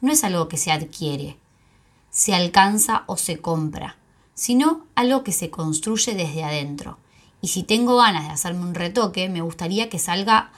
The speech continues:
de una incomodidad propia, no de una comparación con el otro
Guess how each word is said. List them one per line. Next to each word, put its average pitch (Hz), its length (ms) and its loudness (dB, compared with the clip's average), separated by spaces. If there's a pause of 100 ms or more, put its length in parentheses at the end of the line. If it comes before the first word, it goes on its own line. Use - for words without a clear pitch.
(220)
de 180 120 -2
una 277 360 2
incomodidad 170 840 0 (240)
propia, 165 520 -4 (300)
no 262 280 6
de 170 100 -2
una 165 260 -2
comparación 160 800 -4
con 170 220 -4
el 170 160 0
otro 196 480 -2